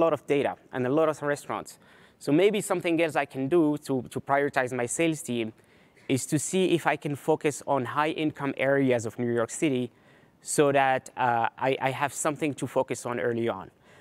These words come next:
And because my technology is still early and my burgers are still a little bit expensive, that would make sense for me to just focus on the high income. So I'll go back to the product catalog and I can search, for example, income zip code.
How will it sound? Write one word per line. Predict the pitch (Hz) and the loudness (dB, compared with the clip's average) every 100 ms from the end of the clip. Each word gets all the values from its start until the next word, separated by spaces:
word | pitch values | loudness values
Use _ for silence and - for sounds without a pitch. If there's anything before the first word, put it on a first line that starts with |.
| - | -8
And | 127 | -4
because | 120 143 175 | 0 2 2
my | 175 156 | 2 0
technology | 156 147 160 165 139 | 0 0 2 2 2
is | 131 | 0
still | - - 151 147 | -2 0 0 2
early | 139 156 190 226 - | 2 2 2 -4 -6
and | 135 127 | -4 0
my | 131 | 0
burgers | 127 151 151 131 | 2 4 4 0
are | |
still | - 151 | -2 0
a | |
little | 143 135 | 0 0
bit | 135 | -2
expensive, | - 165 151 180 147 _ _ - | -4 -6 -2 -2 -4 _ _ -4
that | 147 156 | 2 2
would | 156 131 | 2 2
make | 143 135 | 0 0
sense | - 127 | -4 -6
for | - | -2
me | 127 127 | -2 -2
to | 117 | -2
just | - | -2
focus | - 127 123 120 | -2 -4 -4 -6
on | 117 | -6
the | |
high | 110 110 | -2 -2
income. | 104 107 - - _ _ - - - - | -4 -10 -14 -18 _ _ -20 -20 -20 -6
So | - 151 | 4 6
I'll | 147 | 6
go | 151 | 4
back | 190 190 | 2 2
to | 175 | 2
the | 151 | 0
product | 170 170 165 - | 2 2 2 2
catalog | 170 180 185 180 | 2 4 4 4
and | 160 | 2
I | 135 | 0
can | - 127 | -2 -6
search, | - - - 151 143 | -6 -8 -2 0 0
for | - | 0
example, | 135 131 135 131 127 | 0 0 0 0 -2
income | - 147 139 156 143 139 135 135 127 | -2 -2 0 0 0 0 -2 -2 -2
zip | 123 135 | -2 0
code. | 165 160 160 | 2 2 0